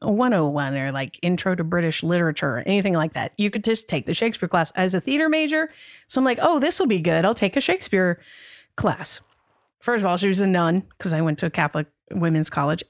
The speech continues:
And <laughs> she seemed shocked that a freshman was in the class, a freshman who was also not an English major. She loved her English majors,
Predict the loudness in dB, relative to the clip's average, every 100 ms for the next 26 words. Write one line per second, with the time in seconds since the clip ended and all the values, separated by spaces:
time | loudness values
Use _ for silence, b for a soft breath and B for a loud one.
0 | -2 0 2 0 -2 B B B -2 -2
1 | -2 -4 0 2 0 0 0 2 0 -4
2 | B B B -2 0 2 0 2 2 0
3 | -2 0 2 2 2 2 2 2 2 2
4 | 0 0 -2 -2 -4 -6 -6 0 2 4
5 | 2 2 2 2 2 4 4 2 2 2
6 | 2 0 -2 -6 -6 -8 -8 -2 0 2
7 | 2 0 -2 0 0 -2 -4 -4 -4 -4
8 | -6 -8